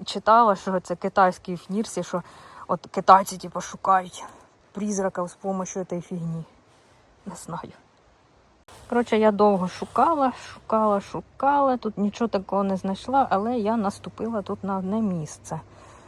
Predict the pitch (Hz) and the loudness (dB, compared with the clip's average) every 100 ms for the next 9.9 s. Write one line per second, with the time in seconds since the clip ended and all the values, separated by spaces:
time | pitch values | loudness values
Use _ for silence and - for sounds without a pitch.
0 | - 185 - 226 - 202 185 - 226 220 | -8 -8 0 0 2 -2 -4 2 4 6
1 | 190 180 220 208 185 190 196 196 - - | 2 -2 -2 0 -2 -4 0 0 -2 -12
2 | - - - - 196 - 92 - - 113 | -20 -20 -20 -6 -2 -2 -4 -10 -16 -14
3 | 110 226 214 214 196 - 214 214 165 165 | -6 -4 0 0 0 0 2 2 0 0
4 | 165 180 - 175 175 - 180 - - 151 | 0 -2 -2 -2 -4 -4 -10 -10 -10 -10
5 | - 190 190 202 190 196 196 190 - 180 | -8 -6 -4 -4 -2 -2 0 0 -2 -4
6 | 175 - 170 170 - 170 170 180 247 - | -4 -4 -4 -4 -4 -4 -2 -4 -6 -6
7 | - - - - - - - - 180 185 | -12 -12 -16 -18 -20 -20 -20 -8 -4 -4
8 | 185 156 196 175 180 165 214 226 175 165 | -4 -6 -6 -4 -4 -2 -2 -2 -4 -6
9 | 165 - 147 143 170 - - - 156 | -8 -10 -10 -10 -12 -16 -18 -10 -10